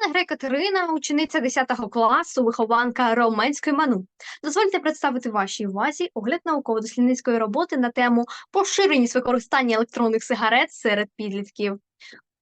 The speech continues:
Актуальність роботи визначається зростанням популярності вейпінгу серед підлітків, що підтверджують статистичні дані звіту вос.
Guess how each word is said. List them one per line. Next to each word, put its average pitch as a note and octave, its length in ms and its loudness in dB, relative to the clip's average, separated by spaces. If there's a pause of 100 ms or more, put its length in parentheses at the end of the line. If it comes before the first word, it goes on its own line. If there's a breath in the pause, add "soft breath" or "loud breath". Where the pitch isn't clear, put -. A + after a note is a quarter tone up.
Актуальність G4 600 2
роботи E4 580 2
визначається C#4 760 2
зростанням D4+ 560 0
популярності A#3 760 0
вейпінгу C4 440 0
серед D4 260 -6
підлітків, G#3+ 560 -2
що - 140 -4
підтверджують A#3 460 -2
статистичні B3+ 760 -2
дані B3+ 400 0
звіту A3+ 500 -4
вос. G3+ 300 -10